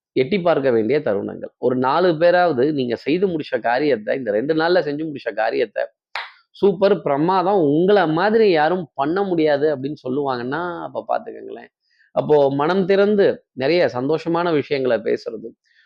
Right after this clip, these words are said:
உறவுக்கு முக்கியத்துவம் கொடுக்கறதும், நட்புகளுக்கும் சிநேகிதர்களுக்கும் சிநேகிதிகளுக்கும் நல்ல நல்ல கலந்துரையாடல்கள், சிரித்து பேசி மகிழ வேண்டிய தருணங்கள், பிள்ளைகளோட எதிர்காலத்துல நல்ல நம்பிக்கை, குழந்தைகளோட வளர்ச்சியில மிகப்பெரிய ஆதாயம் பார்க்க வேண்டிய தருணங்கள்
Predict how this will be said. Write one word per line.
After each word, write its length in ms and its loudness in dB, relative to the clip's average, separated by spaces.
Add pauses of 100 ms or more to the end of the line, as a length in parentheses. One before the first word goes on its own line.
(160)
உறவுக்கு 680 2
முக்கியத்துவம் 640 0
கொடுக்கறதும், 500 -4
நட்புகளுக்கும் 800 -2
சிநேகிதர்களுக்கும் 760 0
சிநேகிதிகளுக்கும் 720 -2 (560)
நல்ல 300 4
நல்ல 280 2
கலந்துரையாடல்கள், 920 2
சிரித்து 380 -2
பேசி 280 -2
மகிழ 300 -2
வேண்டிய 340 -4
தருணங்கள், 480 -8 (100)
பிள்ளைகளோட 420 2
எதிர்காலத்துல 640 0
நல்ல 220 -4
நம்பிக்கை, 520 -6 (1000)
குழந்தைகளோட 560 2 (680)
வளர்ச்சியில 540 2
மிகப்பெரிய 580 2
ஆதாயம் 540 0
பார்க்க 280 0
வேண்டிய 320 0
தருணங்கள் 520 -2